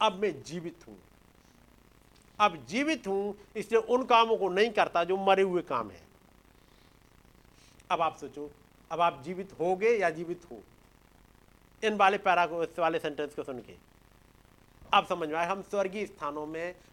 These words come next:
बैठे हुए हैं। हम स्वर्गीय स्थानों में बैठे हुए हैं। अब हमारे पाप, हमारे पास उद्धार का बयाना है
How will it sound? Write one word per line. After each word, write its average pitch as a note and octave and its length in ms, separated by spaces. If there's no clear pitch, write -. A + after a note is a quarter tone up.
बैठे F#3+ 480
हुए E3 640
हैं। D#3 360
हम C#4 140
स्वर्गीय C#4 340
स्थानों A#3+ 280
में G3 100
बैठे F3+ 240
हुए G3+ 200
हैं। C4+ 300
अब A#3+ 100
हमारे A#3+ 320
पाप, G#3+ 400
हमारे F#3 240
पास G#3 260
उद्धार D#3+ 240
का D#3+ 120
बयाना D3 360
है G#3+ 240